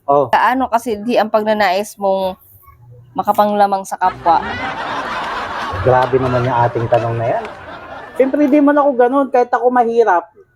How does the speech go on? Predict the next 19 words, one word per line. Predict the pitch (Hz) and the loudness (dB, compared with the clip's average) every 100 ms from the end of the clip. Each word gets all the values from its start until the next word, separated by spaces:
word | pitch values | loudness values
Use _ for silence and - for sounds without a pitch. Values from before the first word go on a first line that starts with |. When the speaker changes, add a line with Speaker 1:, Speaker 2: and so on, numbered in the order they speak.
| _ _ _ - _ _ | _ _ _ -20 _ _
Speaker 1:
yung | 160 196 | 2 2
pinapakain | 226 233 233 208 220 220 | 4 2 2 0 2 0
ko | 208 208 | 0 -2
sa | 208 | 0
pamilya | 208 196 202 196 | 0 0 2 2
ko, | 165 | 2
galing | 151 185 196 | 2 2 2
sa | 196 196 | -2 -2
pinagpaguran | 190 185 165 175 175 175 160 | 0 -2 0 2 4 2 2
ko | 165 | 2
yun. | 196 | 2
Ayoko | 190 - 180 190 | 2 2 4 2
naman | 190 190 190 | 0 -2 -2
lamang | 185 185 185 185 | -2 -2 -4 -4
ng | 180 | -6
kapwa. | - 208 - 185 | -2 -2 2 0
Ayoko | 175 175 175 | 2 0 0
ng | 180 | -2
ganyan. | 160 147 160 185 | -2 0 -2 -4